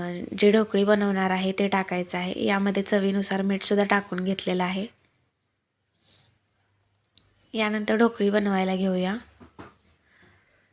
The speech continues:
तर हे जे पीठ आहे ते एक वाटी गव्हाचं पीठ, तसेच, अ, पाऊण वाटी बेसन आहे. तर त्यामध्ये मी जिरे टाकलेले आहेत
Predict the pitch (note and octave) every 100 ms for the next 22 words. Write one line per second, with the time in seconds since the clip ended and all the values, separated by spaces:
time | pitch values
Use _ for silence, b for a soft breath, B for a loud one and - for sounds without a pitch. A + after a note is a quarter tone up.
0 | - G#3 A3 A3 A#3 A#3+ A3+ A3 A3+ G3+
1 | G3+ G#3 G#3 G#3 G#3+ B B B - A3
2 | G#3+ G#3+ G3 G3+ G3+ G3+ G3 G3 G3+ G#3
3 | F#3+ F#3+ - G3+ - G3 - - F#3+ G3+
4 | G3 G3 G#3+ G3+ G3+ G3+ G#3 - G3 G3
5 | F#3+ F#3 F#3+ - G3 G3 F#3+ F#3+ G3 G3+
6 | F#3+ G3+ F#3 F#3+ G3+ G3 F#3 F3 F3 F3+